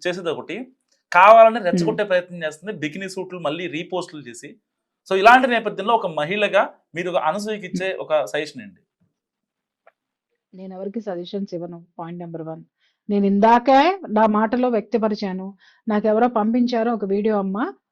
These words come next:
Speaker 2: ఒక షాప్ ఓపెనింగ్‌కి వెళ్ళింది, లక్షణంగా ఉందన్న, మనస్ఫూర్తిగా చెప్పాను ఆ మాట.
Speaker 1: Hmm.
Speaker 2: అదే లక్షణంగా ఉండమని చెప్పండి, అదే లక్షణంగా ఉంటే అందరూ కూడా ఇంకా, ఇంకా మంచి పనులు చేయొచ్చు, దేశాన్ని ముందుకు తీసుకెళ్లొచ్చు, మహిళాభ్యుదయాన్ని చాటి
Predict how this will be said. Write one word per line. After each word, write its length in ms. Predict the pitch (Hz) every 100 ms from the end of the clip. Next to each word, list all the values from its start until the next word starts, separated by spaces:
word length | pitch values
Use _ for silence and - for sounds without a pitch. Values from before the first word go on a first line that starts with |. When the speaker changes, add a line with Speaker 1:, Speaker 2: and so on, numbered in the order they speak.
| - 240
Speaker 2:
ఒక 100 | 233 220 208 190 185 180 -
షాప్ 260 | 233 247 247
ఓపెనింగ్‌కి 380 | 226 247 240 220
వెళ్ళింది, 340 | 202 202 220
లక్షణంగా 720 | 277 190 - - 220 202 196 254
ఉందన్న, 360 | 294 180 156 -
మనస్ఫూర్తిగా 580 | 208 233 - 285 285 370
చెప్పాను 380 | 302 - 170 151
ఆ 20 |
మాట. 260 | 139 139 131
Speaker 1:
Hmm. 380 | - _ _ _ _ -
Speaker 2:
అదే 340 | 170 208 254
లక్షణంగా 580 | 302 247 262 214 202 202
ఉండమని 320 | 185 185 185 180
చెప్పండి, 360 | 170 180 196 330 370 _ _
అదే 260 | 170 208 311
లక్షణంగా 540 | 330 285 240 226 202
ఉంటే 420 | 190 180 233 403 - - 208
అందరూ 440 | 254 381 415 403 285 220
కూడా 180 | 170 - _ _ -
ఇంకా, 400 | 208 226 233 277
ఇంకా 320 | 247 226 269 254
మంచి 200 | 226 214
పనులు 280 | 214 202 185 175
చేయొచ్చు, 300 | 175 170 269
దేశాన్ని 480 | 202 220 240 262 220
ముందుకు 340 | 196 233 269 240
తీసుకెళ్లొచ్చు, 560 | 214 196 190 185 269 302 - - 220
మహిళాభ్యుదయాన్ని 960 | 254 294 320 262 277 262 240 226 254 277
చాటి 200 | 185 208